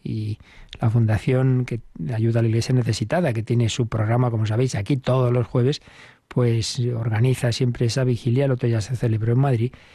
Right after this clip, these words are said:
y ya que no pudimos ofrecerla en directo, pues vamos a escuchar los testimonios y palabras del cardenal Osoro y otras intervenciones que hubo en esa vigilia y lo podremos hacer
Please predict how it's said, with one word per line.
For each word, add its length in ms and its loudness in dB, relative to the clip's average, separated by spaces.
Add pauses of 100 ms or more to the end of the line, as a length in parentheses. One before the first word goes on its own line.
(180)
y 120 -2
ya 140 2
que 120 0
no 160 2
pudimos 480 0
ofrecerla 520 0
en 120 4
directo, 420 -2
pues 160 0
vamos 200 2
a 20 2
escuchar 400 -2
los 240 0
testimonios 1200 0
y 80 -2
palabras 760 -2 (420)
del 100 -4
cardenal 640 2
Osoro 540 0
y 120 -2
otras 260 -4
intervenciones 760 0
que 120 -2
hubo 140 0
en 80 0
esa 180 -2
vigilia 420 0
y 80 -2
lo 120 2
podremos 360 0
hacer 200 -4